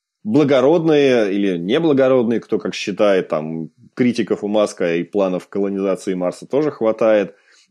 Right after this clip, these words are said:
идеи, но вот, э, для них нету этой проблемы. Пот-, э,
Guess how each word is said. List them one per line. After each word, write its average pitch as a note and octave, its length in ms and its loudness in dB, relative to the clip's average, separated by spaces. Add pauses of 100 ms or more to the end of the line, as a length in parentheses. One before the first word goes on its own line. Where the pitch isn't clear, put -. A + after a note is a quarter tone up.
(140)
идеи, C#3 560 2
но C3 220 2
вот, F3 360 0
э, B2 380 2 (280)
для B2 140 0
них F#3 200 -2
нету F#3 240 0
этой D3 200 0
проблемы. A2 640 0 (640)
Пот-, A2+ 200 0
э, - 120 -4